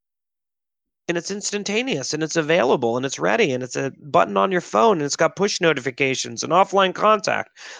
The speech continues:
and it has the ability to leverage geolo-, geolocational data.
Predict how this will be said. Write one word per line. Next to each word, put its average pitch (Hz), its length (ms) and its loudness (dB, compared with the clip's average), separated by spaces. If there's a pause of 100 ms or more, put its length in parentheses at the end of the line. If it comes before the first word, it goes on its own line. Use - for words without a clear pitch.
(140)
and 151 100 2
it 139 200 -2
has 165 240 0
the 170 80 0
ability 175 420 2
to 147 100 0
leverage 160 420 0
geolo-, 160 380 0 (180)
geolocational 165 920 0
data. 175 400 0